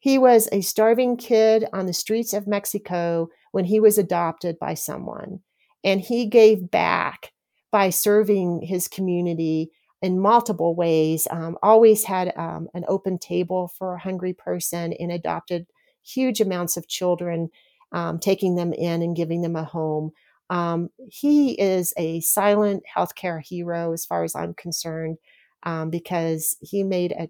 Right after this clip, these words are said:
you know, that w-, his story was so inspirational. He's just a common man facing the end of his life that made such a huge difference through his life.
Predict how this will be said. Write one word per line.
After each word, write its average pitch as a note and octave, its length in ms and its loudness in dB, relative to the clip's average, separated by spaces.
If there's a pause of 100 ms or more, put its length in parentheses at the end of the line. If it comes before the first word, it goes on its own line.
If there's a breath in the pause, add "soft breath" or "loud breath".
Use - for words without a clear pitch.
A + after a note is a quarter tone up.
(140)
you G3 140 -6
know, E3 160 -6
that - 160 -4
w-, F#3+ 260 -6 (160)
his A#3+ 200 -2
story A#3+ 320 2
was G#3 180 0
so A#3+ 100 2
inspirational. A3 560 -2
He's F3 140 -6
just - 180 -12
a E3 100 -8
common A#3+ 580 -2
man E3 480 -6 (380)
facing A3 320 8
the - 120 0
end G#3+ 140 2
of G#3+ 80 2
his G#3 200 0
life E3+ 460 -4
that F3+ 220 -4
made F3+ 240 -6
such G#3 320 -6
a - 20 -8
huge - 380 -12
difference E3+ 460 -10
through F3 200 -12
his D#3+ 220 -10
life. - 340 -14